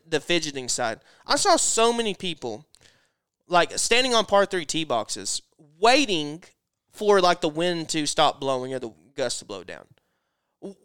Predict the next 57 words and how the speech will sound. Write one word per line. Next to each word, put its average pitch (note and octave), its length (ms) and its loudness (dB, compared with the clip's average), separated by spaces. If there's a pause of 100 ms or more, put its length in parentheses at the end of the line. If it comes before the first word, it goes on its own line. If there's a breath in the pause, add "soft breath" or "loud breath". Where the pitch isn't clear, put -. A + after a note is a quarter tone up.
(380)
Why, C4+ 260 6
why D4+ 340 8
are E4 80 6
we D4 120 4
allowing A3 380 6
players F#3+ 380 2
to E3+ 80 -2
wait E3 260 2
three, D#3 300 -4 (100)
three F3 180 0
to D3+ 60 -2
five D3 300 4
minutes C#3 220 -4
to C#3+ 40 -4
hit C3 100 -6
their A2 100 -10
damn G#2+ 220 -10
ball? F#2+ 280 -16 (100)
It - 60 -6
makes C4 180 2
no C4+ 120 4
sense A3+ 280 -2
to - 80 -10
me. B2 100 -12
I D3+ 80 0
don't B3+ 200 4
understand. A3+ 640 0 (260 soft breath)
Like, A#3 160 4 (120)
okay, C4 160 4
you're A#3+ 180 0
just C#4 140 0
gonna B3+ 120 4
wait A3+ 300 4
ten A#3+ 180 0
minutes A#3 240 2
for B3 100 -6
the, G3 140 -2
for G3+ 220 -2
the F#3+ 60 0
wind G#3 180 -2
to A3+ 80 -2
die A3+ 180 4
down? A#3 160 2
That's A3+ 160 0
not G#3+ 140 0
how G#3 200 4
it D#3+ 60 -4
works. G3+ 320 -2
It's E3 140 -6
your A3 100 -4
time A#3 260 2
to F3+ 60 -4
hit, G3 180 0
hit G3 160 0
the - 60 -8
damn G3 280 -2
ball. F#3 340 2